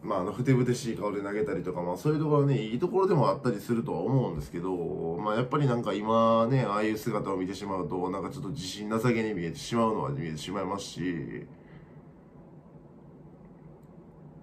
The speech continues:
なんか、それをやって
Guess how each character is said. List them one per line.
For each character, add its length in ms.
な 100
ん 60
か、 300
そ 160
れ 100
を 100
や 100
っ 40
て 440